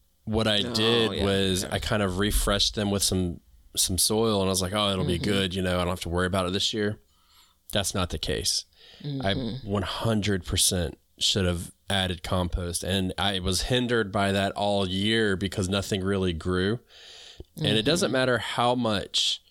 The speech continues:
Speaker 1: fertilizer you use, you cannot match the power of compost. Cannot do
Speaker 2: Yeah.
Speaker 1: it. You know,
Speaker 2: Yeah.
Speaker 1: the longevity of it, feeding it and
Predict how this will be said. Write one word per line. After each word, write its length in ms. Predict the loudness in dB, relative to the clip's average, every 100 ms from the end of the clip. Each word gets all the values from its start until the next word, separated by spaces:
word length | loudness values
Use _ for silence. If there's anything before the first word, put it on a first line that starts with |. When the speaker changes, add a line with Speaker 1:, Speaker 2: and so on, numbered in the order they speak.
| _ _
Speaker 1:
fertilizer 880 | -10 -4 0 2 2 2 2 2 2
you 180 | 2 2
use, 560 | 0 2 2 0 0 -4 -8 -20 -20 _
you 220 | -2 -2
cannot 800 | 0 0 2 2 2 2 2 -2 -8 -6
match 480 | 0 0 0 -2 -2
the 80 |
power 480 | -2 0 2 2 0
of 200 | -2 -4
compost. 720 | -4 -4 -4 -6 -6 -4 -4 -8 -4
Cannot 320 | -2 0 0
do 60 | 0
Speaker 2:
Yeah. 80 | 0
Speaker 1:
it. 300 | -2 -6 -14 -20 -20 -20 -20 _
You 100 | 0
know, 100 | 2 4
Speaker 2:
Yeah. 60 |
Speaker 1:
the 100 | 2
longevity 760 | 2 2 0 0 2 2 2 2
of 160 | 2
it, 140 | 0 -2
feeding 400 | -2 0 2 2
it 240 | 2 0 0
and 260 | -2 -4